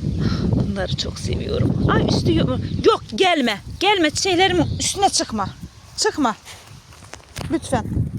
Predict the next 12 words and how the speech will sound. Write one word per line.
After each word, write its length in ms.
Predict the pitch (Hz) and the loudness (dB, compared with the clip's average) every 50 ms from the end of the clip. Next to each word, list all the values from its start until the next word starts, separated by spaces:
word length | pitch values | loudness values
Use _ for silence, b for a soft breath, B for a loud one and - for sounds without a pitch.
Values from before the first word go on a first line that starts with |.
| - - | -2 0
Onlar 280 | 277 294 311 330 320 294 | 2 2 2 2 2 0
için 160 | - - 302 | 0 0 0
o 80 | 294 269 | 0 0
kadar 220 | 285 277 262 247 | 0 0 0 0
zahmet 420 | 240 - 254 240 240 247 240 - 226 | 2 2 2 2 2 2 2 2 0
çekilen. 340 | 226 214 - 220 214 202 - - - - - - - - - - - - - - - - - - - - - - - - - - - - - - - - - - - - - - - - - - - - - - - - - - - - - - - - - - - - - - - - - - - - - - - - - - - - - - - - - - - - - | -2 -2 -2 -4 -4 -4 -6 -6 -8 -8 -8 -14 -12 -12 -12 -12 -8 -8 -8 -6 -6 -6 -8 -8 -10 -8 -6 -6 -4 -4 -2 -2 -2 0 0 -2 -2 -2 -6 -6 -6 -6 -8 -10 -16 -16 -14 -12 -12 -10 -8 -8 -8 -8 -8 -4 -4 -2 0 0 0 0 0 -2 -4 -4 -6 -12 -12 -10 -10 -10 -8 -8 -10 -12 -12 -14 -18 -18 -20 -20 -18 -18 -16 -16 -16 -14 -12 -10 -10
Ha, 60 | - 220 220 | -8 -8 -4
gene 200 | - 233 196 190 | -4 -4 -4 -4
gelecek, 480 | - 190 185 - 370 - - - - - | -6 -6 -8 -8 -10 -10 -12 -14 -14 -14
bakın. 220 | 233 - - 247 - - - - - - | -12 -12 -12 -12 -10 -6 -4 -4 -2 0
Arkamda 340 | - - - - - - - | 0 0 2 2 4 4 4
var. 260 | - - - - - | 4 2 2 2 2